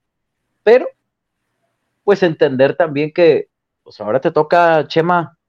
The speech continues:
meterle en la liga, porque tampoco es que la gente esté muy contenta con lo que se ha visto hasta ahora en liga,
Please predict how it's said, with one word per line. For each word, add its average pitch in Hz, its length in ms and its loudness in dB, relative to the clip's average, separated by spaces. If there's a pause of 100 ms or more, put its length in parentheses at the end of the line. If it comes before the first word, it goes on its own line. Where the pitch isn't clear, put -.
(160)
meterle 147 440 0
en 202 60 4
la 185 100 6
liga, 180 420 4
porque 127 500 0
tampoco 170 760 2
es 160 120 0
que 185 160 0
la 160 120 0
gente 160 280 -4
esté 170 220 -2
muy 175 220 -2
contenta 170 520 -2
con 151 100 -6
lo 135 100 -4
que 127 100 -12
se 127 80 -8
ha 139 60 0
visto 147 200 -6
hasta 151 180 -4
ahora 156 120 2
en 165 60 -2
liga, 233 320 0